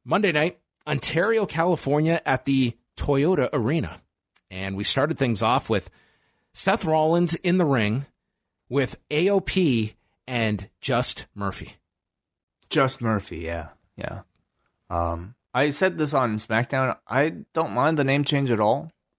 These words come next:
Speaker 2: You know, it, it, Murphy sounds at least a little bit cooler than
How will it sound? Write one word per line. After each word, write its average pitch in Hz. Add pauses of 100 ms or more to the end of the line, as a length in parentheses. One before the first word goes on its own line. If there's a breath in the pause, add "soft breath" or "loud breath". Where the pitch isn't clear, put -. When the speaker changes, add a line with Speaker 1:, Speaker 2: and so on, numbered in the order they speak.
(240)
Speaker 2:
You 110
know, 123 (180)
it, 101
it, 80
Murphy 110
sounds 107
at 98
least 101
a 101
little 104
bit 98
cooler 95
than 85